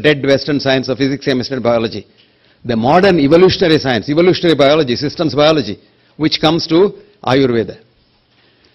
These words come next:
Quantum physics. Quantum physics has almost come to Advaita.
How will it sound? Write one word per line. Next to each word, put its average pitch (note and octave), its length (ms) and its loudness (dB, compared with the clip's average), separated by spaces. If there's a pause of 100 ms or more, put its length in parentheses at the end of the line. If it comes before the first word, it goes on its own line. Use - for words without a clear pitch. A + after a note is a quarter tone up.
(160)
Quantum E3+ 380 2
physics. E3+ 440 -2 (640)
Quantum G3 220 -2
physics F#3+ 260 0
has D#3 80 -2
almost G3+ 480 0
come F#3+ 200 0
to F#3 260 0 (800)
Advaita. C3 440 -2